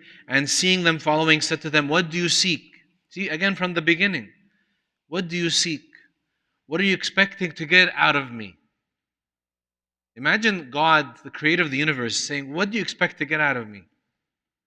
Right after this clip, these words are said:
Are you expecting material? I'm not guaranteeing material. Are you expecting, uh, the praise of men? Not guaranteeing the praise of men.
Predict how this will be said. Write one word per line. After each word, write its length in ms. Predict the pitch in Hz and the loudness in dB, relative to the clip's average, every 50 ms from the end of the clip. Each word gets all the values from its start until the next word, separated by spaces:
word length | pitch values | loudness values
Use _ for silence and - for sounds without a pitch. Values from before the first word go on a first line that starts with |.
| _ _ _ _ _ _ _ | _ _ _ _ _ _ _
Are 80 | - 117 | -4 -2
you 60 | 135 143 | 0 0
expecting 760 | 143 - - - 180 175 - - - 165 160 156 151 143 - - _ _ _ _ _ _ _ _ | 0 -2 -2 0 0 0 0 0 0 0 0 0 -2 -6 -10 -18 _ _ _ _ _ _ _ _
material? 640 | 143 135 - - 175 175 180 190 202 220 240 240 233 - _ _ _ _ _ _ - | -18 -14 -6 0 2 2 4 4 2 0 -2 -4 -10 -18 _ _ _ _ _ _ -16
I'm 140 | 131 135 156 | -14 -8 -2
not 400 | 170 180 185 180 - _ _ - | 0 0 0 0 -4 _ _ -2
guaranteeing 580 | 175 170 170 165 165 - - 185 180 175 165 | 0 0 0 0 -4 -8 -8 -6 -6 -6 -8
material. 480 | 156 147 - - 180 175 147 117 98 - _ _ _ - - _ - | -10 -12 -6 -4 -4 -4 -4 -6 -10 -14 _ _ _ -20 -20 _ -2
Are 100 | 139 147 | 0 2
you 120 | 160 165 165 | 2 2 2
expecting, 840 | 151 - - - - 185 185 180 - - 175 160 143 135 123 - - _ _ _ _ _ _ _ _ _ _ - | 0 -2 -6 -2 2 2 2 2 2 -2 -2 -2 -2 -2 -6 -12 -16 _ _ _ _ _ _ _ _ _ _ -6
uh, 640 | 123 123 123 123 123 120 120 120 120 120 120 127 131 127 120 127 127 | -2 0 2 2 2 2 2 0 -2 -2 -4 -6 -10 -12 -20 -20 -20
the 80 | 127 | -20
praise 480 | _ - - 160 160 165 180 185 170 156 | _ -8 -2 0 2 2 2 2 2 0
of 120 | 165 151 | 0 0
men? 440 | 147 151 151 156 175 190 190 180 - - _ _ _ | 2 4 6 6 6 4 0 -10 -14 -20 _ _ _
Not 220 | 131 143 151 143 | -10 -10 -8 -4
guaranteeing 400 | 143 151 147 147 139 - 165 160 | -4 -4 -4 -4 -6 -6 -6 -6
the 60 | 151 139 | -6 -6
praise 260 | - 156 156 147 139 | -4 -2 -2 -2 -4
of 80 | 147 | -6
men. 240 | 156 165 156 143 113 | -4 -4 -4 -4 -4